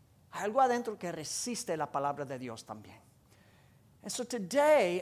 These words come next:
I would like to go into what that is a little bit more. I'd like to talk about that something inside of us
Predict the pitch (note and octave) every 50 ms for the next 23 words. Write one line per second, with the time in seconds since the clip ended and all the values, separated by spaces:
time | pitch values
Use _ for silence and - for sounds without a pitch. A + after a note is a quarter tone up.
0 | - - F#3+ A#3 C4+ D4 D4 C#4 B3+ A#3+ A#3 A#3+ - - A3 F3 D3+ - - -
1 | G#3+ G#3+ G#3 G3 F#3+ - - - - - A#3+ C4 C#4+ C#4 - - A3+ G#3 F#3 A#3
2 | A#3 A#3+ - G3+ F#3+ F3+ E3+ F3 E3+ D3 - D3 D3 D#3 G3 G3+ F#3 E3+ F#3+ -
3 | - C#3+ D3 D#3 D#3+ D#3 D#3 C#3+ C3 B2 C3 C#3+ E3 G3 A#3+ A#3 - - A#3 -
4 | - - - - _ _ - - - D4 D4 D4 A#3 G3 F3 E3+ - - F3+ -
5 | - - - - A#3 A#3 A#3 G#3 B3 A3+ G#3 G3+ F3+ - - - - A3 E3+ F3
6 | F#3 F3+ D#3 B2+ C3 B2 A#2+ - - -